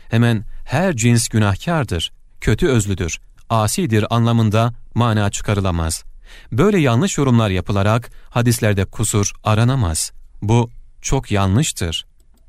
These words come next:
Gelişi güzel, şu kesim incinir diye ikaz ve tavsiye mahiyetinde olan hadisleri ayıklayalım mantığıyla yola çıkacak olursak, sadece hadisleri değil, Kur'an-ı Kerim'i, dolayısıyla topyekün dini mübini,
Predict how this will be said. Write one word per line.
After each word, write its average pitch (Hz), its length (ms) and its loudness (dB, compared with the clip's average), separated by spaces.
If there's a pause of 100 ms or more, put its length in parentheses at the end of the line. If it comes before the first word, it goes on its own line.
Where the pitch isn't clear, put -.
(1160)
Gelişi 147 380 2
güzel, 110 460 2
şu - 220 -2
kesim 147 360 0
incinir 127 460 4
diye 101 220 2
ikaz 156 520 0
ve 170 100 0
tavsiye 147 420 0
mahiyetinde 123 540 2
olan 104 260 0
hadisleri 120 540 0
ayıklayalım 104 720 0
mantığıyla 143 480 0
yola 110 260 2
çıkacak 107 400 -2
olursak, 107 500 0 (280)
sadece 113 480 2
hadisleri 101 500 0
değil, 90 260 -4 (260)
Kur'an-ı 110 380 2
Kerim'i, 95 480 2 (200)
dolayısıyla 113 640 2 (300)
topyekün 127 640 2 (240)
dini 170 240 2
mübini, 117 540 4